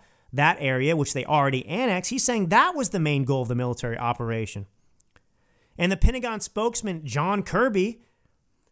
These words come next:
said Tuesday that the comment may be an effort to move the goalpost.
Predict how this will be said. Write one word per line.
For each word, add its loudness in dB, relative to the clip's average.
said 4
Tuesday 4
that -4
the -2
comment 4
may 4
be 0
an 0
effort 0
to 0
move 4
the -2
goalpost. 2